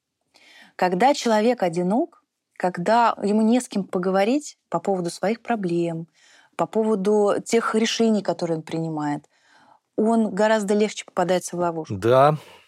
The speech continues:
Speaker 2: А, ну, или если нет компетентного человека, который способен тебе что-то посоветовать. Потому что мы все так устроены, что к родителям мы обращаемся в последнюю очередь. Мы не желаем их тревожить своими бедами, заботами и вопросами.
Speaker 1: Мгм. Да, но вот видишь как,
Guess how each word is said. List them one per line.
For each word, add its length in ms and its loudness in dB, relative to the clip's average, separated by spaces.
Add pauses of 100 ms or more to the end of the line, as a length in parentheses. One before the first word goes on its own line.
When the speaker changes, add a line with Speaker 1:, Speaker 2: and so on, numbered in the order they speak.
(140)
Speaker 2:
А, 180 4
ну, 120 6
или 260 6
если 300 4
нет 200 0
компетентного 560 -2
человека, 420 0
который 240 -2
способен 480 -6
тебе 160 -8
что-то 260 -8
посоветовать. 640 -6
Потому 320 -6
что 300 -2 (260)
мы 140 0
все 160 0
так 180 0
устроены, 380 -2
что 140 -8
к 60 -8
родителям 420 -2
мы 80 -2
обращаемся 580 -4
в 20 -14
последнюю 460 -4
очередь. 380 -10
Мы 100 -6
не 80 -6
желаем 360 -2
их 100 -10
тревожить 420 -8
своими 320 -10
бедами, 360 -4
заботами 520 -6
и 240 -8
вопросами. 580 -10
Speaker 1:
Мгм. 540 -8
Да, 400 2
но 180 2
вот 160 0
видишь 240 2
как, 220 -2